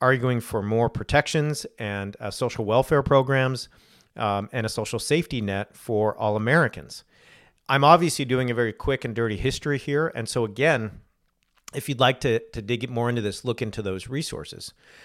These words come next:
But one of the things I wanna just highlight is a word or a phrase that Gerardo Marti uses, and that is Christian libertarianism. So what we get in the fifties and sixties is this idea of Christian libertarianism.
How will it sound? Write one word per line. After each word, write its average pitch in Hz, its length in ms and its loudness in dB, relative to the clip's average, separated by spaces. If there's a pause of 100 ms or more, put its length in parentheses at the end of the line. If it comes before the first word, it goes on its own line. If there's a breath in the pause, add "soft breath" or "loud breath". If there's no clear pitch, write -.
(140)
But 151 140 2
one 165 140 6
of 202 80 2
the 180 80 4
things 156 260 0
I 143 80 6
wanna 127 340 2
just - 220 -6
highlight 147 360 6
is 117 140 0
a 120 60 2
word 120 400 0
or 123 200 -2
a 120 40 -2
phrase 123 500 0
that 107 440 -4
Gerardo 117 260 2
Marti 170 260 8
uses, 110 320 -2
and 113 140 -2
that 117 160 0
is - 180 -4 (120)
Christian 151 360 -2
libertarianism. 107 800 -4 (640 soft breath)
So - 140 -4
what 156 160 2
we 143 100 0
get 170 380 2
in 139 100 0
the 123 80 0
fifties 135 460 -2
and 113 100 -2
sixties 120 480 -4
is 123 140 -4
this 139 160 -4
idea 131 400 2
of 117 380 0 (280 soft breath)
Christian 160 380 -2
libertarianism. 117 920 -4